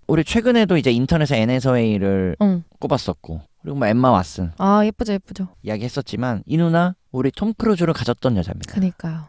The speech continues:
Speaker 1: 아.
Speaker 2: 니콜 키드먼 주연의 스태포드 와이프.
Speaker 1: 드디어 왔어요.
Speaker 2: 아.
Speaker 1: 와, 진짜.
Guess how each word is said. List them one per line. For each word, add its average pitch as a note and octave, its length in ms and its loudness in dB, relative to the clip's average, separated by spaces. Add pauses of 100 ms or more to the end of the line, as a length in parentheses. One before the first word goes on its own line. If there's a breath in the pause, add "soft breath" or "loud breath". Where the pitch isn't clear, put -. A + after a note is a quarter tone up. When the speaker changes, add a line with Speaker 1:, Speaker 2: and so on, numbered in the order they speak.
Speaker 1:
아. F2 600 -2 (300)
Speaker 2:
니콜 A3+ 260 0
키드먼 A#3+ 460 0
주연의 C4 720 -2
스태포드 A#3 380 -8
와이프. C3 340 -10
Speaker 1:
드디어 E3 280 4
왔어요. F#2+ 420 0 (120)
Speaker 2:
아. D3+ 220 -10 (200)
Speaker 1:
와, A#2+ 460 2
진짜. A2+ 540 -2